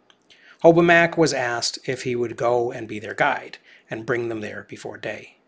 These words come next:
He said he would, and bring them to the house where the man lay, and show them which was he. So they set forth the fourteenth of August,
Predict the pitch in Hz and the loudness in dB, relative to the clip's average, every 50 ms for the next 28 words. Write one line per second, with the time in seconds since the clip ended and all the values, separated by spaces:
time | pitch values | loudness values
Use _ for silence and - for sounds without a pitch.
0 | _ _ _ _ _ _ _ 135 131 - 165 160 143 160 160 160 - - - - | _ _ _ _ _ _ _ -2 2 6 6 8 8 8 6 6 4 0 -2 -10
1 | _ _ - - - - - - _ - 131 120 117 139 135 135 143 139 135 127 | _ _ -20 -20 -20 -20 -20 -14 _ -4 -4 -2 0 0 0 0 0 0 -2 -2
2 | 143 131 120 - - 127 123 117 117 - - - - - - 127 117 110 117 113 | -4 -4 -2 2 4 4 4 4 2 -2 -2 -4 -6 -10 -10 -10 -8 -8 -6 -6
3 | 120 120 120 117 120 110 104 101 98 - - - - - - 143 131 120 120 - | -4 -4 -4 -4 -6 -8 -10 -12 -14 -16 -18 -20 -20 -10 -6 -4 -4 -2 -2 -2
4 | - - 147 135 131 127 135 131 131 127 120 - - - _ _ _ _ - 131 | 2 4 4 4 6 6 4 4 4 2 -4 -10 -14 -20 _ _ _ _ -8 -8
5 | - - - 123 110 - - - - - - - _ _ _ _ _ _ _ _ | -8 -6 -6 -6 -6 -6 -6 -8 -12 -20 -20 -20 _ _ _ _ _ _ _ _
6 | - - _ - - 202 202 202 202 190 160 - 196 170 - - - 156 147 143 | -20 -16 _ 6 10 10 10 10 10 8 8 8 6 6 4 2 2 2 2 2
7 | 143 139 - - - - _ _ _ - - - 147 147 139 - - 143 135 135 | 0 -2 -6 -12 -18 -20 _ _ _ -8 -8 -4 -4 -4 -4 -4 -4 -4 -2 -2
8 | 123 147 117 107 104 107 107 107 107 - - | -2 -4 -4 -4 -6 -6 -6 -8 -8 -10 -10